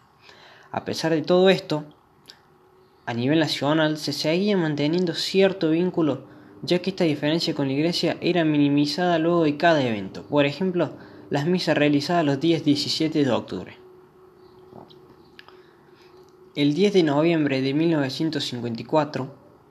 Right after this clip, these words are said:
Perón menciona a los sacerdotes indicados como opositores de cada provincia, de las cuales La Rioja, Santa Fe y Córdoba cobró mayor relieve,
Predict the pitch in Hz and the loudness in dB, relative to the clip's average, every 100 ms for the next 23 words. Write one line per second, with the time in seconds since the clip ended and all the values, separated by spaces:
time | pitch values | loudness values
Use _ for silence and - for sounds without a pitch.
0 | - 165 180 196 165 156 180 175 160 131 | -2 0 2 0 0 -2 -2 0 0 -2
1 | 139 - 135 147 156 135 131 - - 151 | -6 -4 -2 -2 -4 -4 -4 -4 0 0
2 | 156 151 139 131 127 - 135 131 170 170 | 0 -4 -2 -2 -4 -10 -10 -4 -2 -2
3 | - - - - - - - 180 175 143 | -6 -12 -18 -20 -12 -10 0 2 2 0
4 | 135 117 92 - - - - - - - | -2 -2 -6 -10 -14 -20 -20 -20 -20 -8
5 | 123 117 - 160 139 120 107 120 156 165 | -6 -6 2 2 2 -2 -6 -2 2 2
6 | 135 110 - - 123 127 165 156 - 135 | 0 -10 -14 -10 -8 -6 -2 -4 -4 -12
7 | - 180 180 160 - - - - - - | -2 2 2 0 -2 -14 -20 -20 -20 0
8 | 151 156 175 151 156 143 131 117 92 | 2 4 2 2 2 0 -2 -2 -6